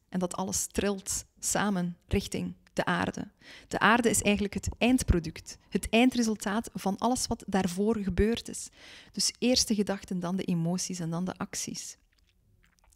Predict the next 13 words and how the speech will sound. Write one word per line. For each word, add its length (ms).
Het 120
heeft 140
dus 140
geen 140
enkele 480
zin 380
om 140
ons 180
af 220
te 120
vragen 600
waarom 380
er 180